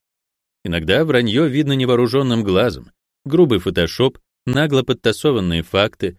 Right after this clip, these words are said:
видеомонтаж. Всё это явные признаки того, что доверять источнику нельзя. Пропаганда бывает настолько топорной, что иногда можно только удивляться, как люди могут ей верить.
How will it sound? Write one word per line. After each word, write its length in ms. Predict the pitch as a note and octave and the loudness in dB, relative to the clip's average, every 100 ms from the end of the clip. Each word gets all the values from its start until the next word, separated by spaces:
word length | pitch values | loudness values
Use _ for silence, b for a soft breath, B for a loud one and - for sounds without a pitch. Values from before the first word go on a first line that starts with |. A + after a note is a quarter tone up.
| _ _ - | _ _ -2
видеомонтаж. 920 | E3+ A2+ F2 F2 E2+ F2 F#2 - - _ _ _ _ | 0 2 2 0 0 0 0 -2 -14 _ _ _ _
Всё 140 | - | -2
это 140 | C3+ C#3+ | 0 0
явные 500 | C3 B2+ C#3+ D3 C#3+ | 2 2 2 0 -2
признаки 460 | D3 D3 C3 B2 | -2 -2 -2 0
того, 160 | A#2+ A#2+ | 0 0
что 160 | - A2 | 0 -2
доверять 360 | G2+ F#2+ G2 | 0 0 0
источнику 600 | A#2 - F#2 - G2 F#2 | -4 -2 -4 -2 -4 -2
нельзя. 460 | F2+ F#2 G#2 E2+ - _ _ _ _ _ _ _ _ _ _ _ | 0 0 -2 -10 -12 _ _ _ _ _ _ _ _ _ _ _
Пропаганда 540 | - G2 G2 C3+ E3+ C3 | -2 0 0 2 2 2
бывает 320 | A#2+ C3+ A2+ | 2 0 0
настолько 500 | G#2+ - D3 - F#2 | -4 0 -2 0 -2
топорной, 600 | F#2 F2+ F#3 E3 G#2 D#2 | -2 -2 0 0 -2 -6
что 200 | - G2+ | -4 -2
иногда 300 | G2 A#2+ E3 | -2 0 0
можно 260 | D#3+ D3+ | 0 0
только 240 | D3+ D#3+ D#3+ | -2 -2 -2
удивляться, 640 | D3 D3+ D#3 C#3 - G2 | -2 0 0 0 -2 -8
как 380 | F2+ G2 C3+ C#3+ | -2 0 0 0
люди 300 | D#3 D3+ C#3 | 0 2 2
могут 360 | C#3+ C3+ B2+ A2+ | 0 2 0 2
ей 160 | A2+ | 0
верить. 480 | F2 F#2+ D2 - | 0 -2 -4 -8